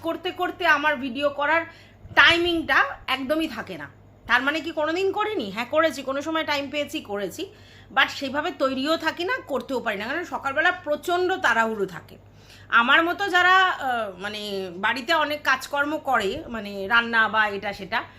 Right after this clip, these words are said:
তাদের সবারই এই সময়টা কর্মব্যস্ততা। তো সেই সময় ক্যামেরা খুলে ভিডিও করাটা একটু যথেষ্ট চাপ। আর আমি যেহেতু আগে লেট রাইজার ছিলাম, এখন সকালে উঠে ছেলের এক পোস্ত করে দিয়ে আবার একটুখানি, আহ, ঘুমিয়ে নিই, আহ,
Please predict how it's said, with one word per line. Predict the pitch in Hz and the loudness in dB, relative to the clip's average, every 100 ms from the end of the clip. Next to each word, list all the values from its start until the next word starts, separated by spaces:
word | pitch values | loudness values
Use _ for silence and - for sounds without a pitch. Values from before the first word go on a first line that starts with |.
| - - - | -20 -14 -2
তাদের | 339 370 | 0 0
সবারই | - 262 254 330 392 | 0 4 4 4 4
এই | 370 | 0
সময়টা | 311 339 330 320 | 0 0 2 2
কর্মব্যস্ততা। | 285 254 247 226 220 185 175 156 - | 2 0 0 -4 -6 -10 -8 -8 -8
তো | 240 - | -14 -12
সেই | - 226 | -12 -10
সময় | 285 294 302 302 | -6 -2 -2 -2
ক্যামেরা | 254 254 269 | -4 0 0
খুলে | 277 294 294 | -2 -6 -6
ভিডিও | 220 214 269 | -6 -6 -6
করাটা | 269 254 269 | -4 -4 -2
একটু | 370 - 330 | -6 -4 -4
যথেষ্ট | 269 269 320 320 | -2 0 -2 -2
চাপ। | 302 240 147 - - - - | 0 2 0 -2 -20 -20 -4
আর | 214 | 2
আমি | 214 285 294 | 2 2 -2
যেহেতু | 311 311 330 320 294 - - - - - - - - - - - - | -2 -2 -2 -6 -6 -16 -20 -20 -20 -20 -20 -20 -20 -20 -20 -20 -2
আগে | 220 262 | 0 2
লেট | 311 302 302 | 2 2 2
রাইজার | 302 302 277 294 | 4 4 4 0
ছিলাম, | - 247 247 | -2 -4 -4
এখন | 233 294 | -2 -4
সকালে | 285 269 269 285 | -4 -2 0 0
উঠে | 285 277 294 294 | 0 -2 -4 -2
ছেলের | 277 262 269 269 - | -4 -4 -4 -4 -8
এক | 240 - | -10 -8
পোস্ত | 269 - | -10 -8
করে | 294 254 262 | -8 -4 -4
দিয়ে | 262 294 | 0 4
আবার | 240 262 | 4 4
একটুখানি, | 269 262 262 277 294 - - - - - | -2 -6 -8 -6 -6 -10 -18 -20 -20 -12
আহ, | 196 202 196 - - - 233 | -10 -8 -10 -16 -20 -14 -2
ঘুমিয়ে | 294 320 269 | 2 4 4
নিই, | 185 147 - - - | 0 -6 -16 -20 -12
আহ, | 233 233 233 233 233 226 | -6 -4 -2 -2 -2 -4